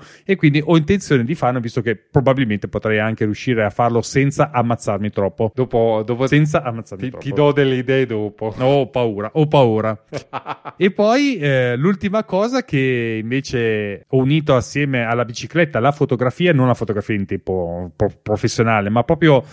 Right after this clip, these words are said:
Speaker 1: eh, la possibilità di migliorare il,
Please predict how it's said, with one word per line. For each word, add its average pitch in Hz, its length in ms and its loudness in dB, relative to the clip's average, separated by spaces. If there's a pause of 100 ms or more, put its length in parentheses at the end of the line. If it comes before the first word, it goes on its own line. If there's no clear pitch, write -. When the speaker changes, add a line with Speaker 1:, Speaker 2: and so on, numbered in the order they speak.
(240)
Speaker 1:
eh, 113 280 0
la 110 100 0
possibilità 131 640 0
di 113 480 -4
migliorare 113 1160 0
il, 110 140 -4